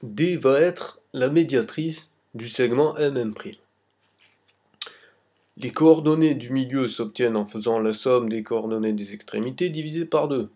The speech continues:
d'où le I égale un demi facteur de x plus x prime y plus y prime.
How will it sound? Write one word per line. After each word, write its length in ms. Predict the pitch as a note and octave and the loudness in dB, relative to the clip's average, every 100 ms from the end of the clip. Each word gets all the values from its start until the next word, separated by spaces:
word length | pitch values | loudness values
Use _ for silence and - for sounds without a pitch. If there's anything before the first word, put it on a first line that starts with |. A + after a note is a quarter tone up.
| _ _ _ | _ _ _
d'où 200 | A2+ B2+ | -6 -2
le 240 | B2 B2+ - _ _ | -2 -4 -10 _ _
I 200 | E3 E3 | -8 -4
égale 440 | B2+ B2 C3+ D#3 D#3+ _ _ _ _ - - | -2 2 2 2 -4 _ _ _ _ -18 -2
un 180 | D3+ | 0
demi 500 | C#3 B2 C3+ D#3 D#3+ D#3 | 4 2 2 2 0 -2
facteur 540 | - A#2 - C3 C#3 | -4 -4 0 2 2
de 320 | B2 B2+ C#3 - _ _ _ _ | 2 0 0 -6 _ _ _ _
x 260 | E3+ D#3 | -4 -4
plus 240 | - D3 B2+ | -4 -6 -6
x 120 | B2 | -10
prime 300 | - D3+ D#3 | -6 -2 0
y 540 | C3+ B2 D#3 E3 - _ _ _ _ | 2 4 4 2 -6 _ _ _ _
plus 240 | - D3 D3+ | -10 -8 -6
y 280 | C#3 A#2+ G#2+ | -2 -2 -4
prime. 260 | - G#2 F#2 | -10 -12 -12